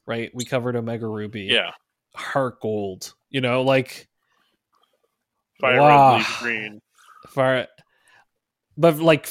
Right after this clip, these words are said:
Speaker 1: I, I, 'cause, okay, so I, I'm gonna give a little, maybe a little bit of tid-, a little, little bit of, uh, foreshadowing here. Maybe not foreshadowing, but, like, expectation gathering to make it more interesting when we do the list episode.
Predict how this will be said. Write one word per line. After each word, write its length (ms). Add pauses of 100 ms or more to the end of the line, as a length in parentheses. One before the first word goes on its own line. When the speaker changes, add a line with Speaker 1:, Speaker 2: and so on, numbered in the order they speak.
(140)
Speaker 1:
I, 120
I, 440 (140)
'cause, 240
okay, 240
so 380 (460)
I, 140
I'm 180
gonna 140
give 160
a 60
little, 280
maybe 220
a 80
little 220
bit 180
of 80
tid-, 320
a 60
little, 260
little 220
bit 160
of, 180
uh, 380
foreshadowing 600
here. 60
Maybe 180
not 140
foreshadowing, 520
but, 200
like, 300 (220)
expectation 1040
gathering 460
to 100
make 160
it 60
more 200
interesting 380
when 120
we 80
do 140
the 100
list 280
episode. 420